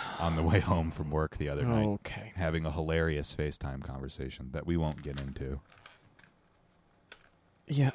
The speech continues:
Speaker 2: okay, well. I, mm. Why, are you afraid you're gonna dox this person?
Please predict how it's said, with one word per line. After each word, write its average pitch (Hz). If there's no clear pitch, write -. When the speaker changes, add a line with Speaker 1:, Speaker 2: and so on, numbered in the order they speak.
Speaker 2:
okay, -
well. 117
I, 127
mm. 113
Why, 123
are 117
you 117
afraid 113
you're 120
gonna 107
dox 107
this -
person? 120